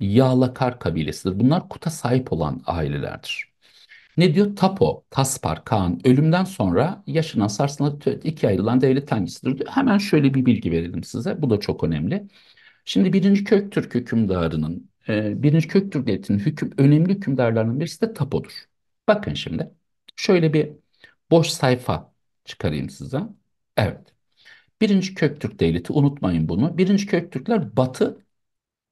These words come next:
ve Doğu diye iki kol halinde yaşadılar. Doğuda kim vardı?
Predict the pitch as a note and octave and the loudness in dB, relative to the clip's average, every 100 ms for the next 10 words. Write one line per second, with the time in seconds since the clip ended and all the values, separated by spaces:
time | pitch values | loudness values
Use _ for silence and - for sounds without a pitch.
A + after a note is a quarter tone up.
0 | _ - B2+ A#2 C3 B2 C3 F#3 C#3 - | _ 0 2 6 6 6 2 -2 -4 -4
1 | - F#2 F#2 D#2+ F2 - E2 G2 - D3+ | 0 0 0 -2 -4 -4 -6 -4 -2 2
2 | D3 E3 D#3+ E3+ C#3 A2 E2 D2+ D#2+ F#3 | 4 6 4 0 2 2 2 -2 0 -2
3 | B3+ | -2